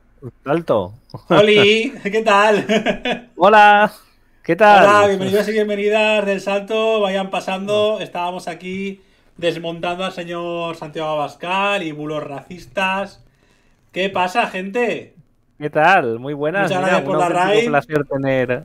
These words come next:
Speaker 1: a la gente del Salto por aquí. ¿Qué tal? Bueno, no, espero que nos conozcáis. Eh, ay, qué, qué bonito. Gracias por todo el trabajo que hacéis. Nada, muchas gracias. Venimos del Salto y antes de pandemia. Ah, vale, vale, ha habido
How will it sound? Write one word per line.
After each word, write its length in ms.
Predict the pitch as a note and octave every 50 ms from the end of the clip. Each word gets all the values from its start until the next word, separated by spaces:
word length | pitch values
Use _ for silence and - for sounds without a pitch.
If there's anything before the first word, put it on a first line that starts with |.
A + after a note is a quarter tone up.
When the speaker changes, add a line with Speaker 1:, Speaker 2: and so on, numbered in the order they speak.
| -
Speaker 1:
a 120 | - C#3 C3
la 120 | C3 B2+
gente 280 | - D3 C3+ B2+ C#3 C3+
del 120 | C3 A#2+
Salto 320 | - C#3 B2+ A#2+ - B2
por 120 | A#2 B2+ A#2
aquí. 460 | G#2+ G2 A#2+ C#3 F3 F3+ C3+ F2+ F#2+ G#2 _ _
¿Qué 120 | - C#3 B2+
tal? 320 | C3+ C3 D3+ F3+ E3+ C3+
Bueno, 380 | A#2 B2 C3+ D#3 F3 D#3 A#2+ A#2+
no, 120 | B2 B2
espero 320 | A#2 A2 - - C3+ C#3
que 100 | C#3 D#3+
nos 140 | D#3 D3+ -
conozcáis. 800 | - - C#3+ C3+ A#2+ - - C#3 C#3 E3+ G3 G3 F#3+ - _ _ _ _ _ _ - - - - - - -
Eh, 840 | - C#3+ C3+ C3 B2+ B2 B2 A#2+ A2+ A2+ A2 G#2+ G#2 G2+ G2 G2+ A2 A2+ -
ay, 340 | A2+ B2 C3+ C#3+ C#3+ A#2+ G2+
qué, 220 | - A#2 A2 A2
qué 80 | B2 B2
bonito. 380 | B2 A#2+ A#2+ B2+ B2 - A#2+ A2
Gracias 260 | A#2 B2+ D3 C3 -
por 120 | - B2+
todo 100 | A#2+ B2+
el 40 | A#2+
trabajo 280 | - C3 B2+ A#2 C#3 B2+
que 80 | C3+
hacéis. 520 | A#2 - - A2+ A2+ G#2+ G2 - _ _ _ _ _ - - G2+ -
Nada, 240 | - G2+ A2+ A2+ G#2+
muchas 300 | G#2+ A2 G#2+ B2+ A2+ G#2+
gracias. 600 | A2+ A2+ A2 - - A#2+ G#2+ F#2 F2 F2 - - - - - - - - - - -
Venimos 320 | B2 B2 C3 D3 E3+ F3+ F3+
del 180 | F#3 E3+ D3+
Salto 420 | - - E3 E3+ E3+ - - G3+ G3+
y 120 | F3 D#3+
antes 180 | D#3 D#3+ - -
de 80 | F#3
pandemia. 640 | D#3 - C#3+ C3 C3 C3+ C#3+ C#3 C3+ B2+ A2 G#2 G#2+
Ah, 160 | A2+ C3+ D3
vale, 380 | C#3+ C#3+ C#3+ C#3 B2 A2 G#2 G#2
vale, 260 | G#2+ B2 B2+ A#2+ A#2
ha 60 | A2+
habido 680 | A2 A2+ B2 B2+ B2+ B2 B2 A#2+ A#2 A2+ A2 G#2+ G#2 G#2